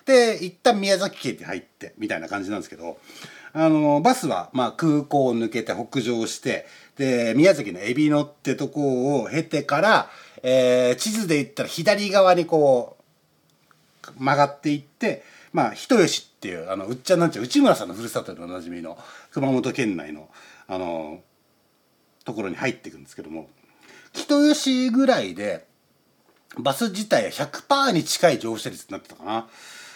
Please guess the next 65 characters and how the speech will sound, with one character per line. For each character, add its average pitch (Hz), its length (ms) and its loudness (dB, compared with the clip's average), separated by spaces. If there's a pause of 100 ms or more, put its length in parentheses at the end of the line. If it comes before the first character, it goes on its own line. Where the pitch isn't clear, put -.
(120)
で、 202 920 4
な 196 280 -2
ん 180 80 2
か、 117 360 0 (480)
ま 160 220 0
あ、 143 40 4
そ 185 220 0
れ 220 100 4
ぞ 220 120 4
れ 165 100 6
の 117 120 -2
事 107 160 -10
情 151 240 4
が 151 120 4
あ 160 40 6
っ - 180 -4
て、 - 340 -8 (200)
こ 143 120 -4
の 139 80 0
バ 143 120 4
ス 120 120 -8
に 104 80 -4
乗 107 80 -4
ら 110 100 -4
れ 107 60 -10
て - 100 -10
る 107 240 -8 (360)
と 139 100 -4
は 104 80 0
思 110 180 -2
う 120 40 0
ん 107 40 0
で 104 60 -10
す - 40 -18
け 98 60 -12
ど、 85 60 -12
皆 87 160 -12
さ 85 120 -18
ん。 85 80 -20 (440)
な 175 80 2
ん 156 40 0
か - 100 -6
正 247 320 -2
直 226 280 -4
ち - 100 -4
ょ - 40 -2
っ 226 40 -10 (140)
と、 107 340 -6 (720)
ま 127 260 -2
あ、 110 60 -6 (280)
言 226 160 6
っ - 20 6
て 302 260 2
み 320 100 8
れ 285 80 8
ば 123 80 0
俺 113 160 -4
一 147 200 0
観 214 240 2
光 233 220 4
客 107 180 -8
じ 104 80 -10
ゃ 95 60 -6
な 80 100 -8
い。 - 80 -16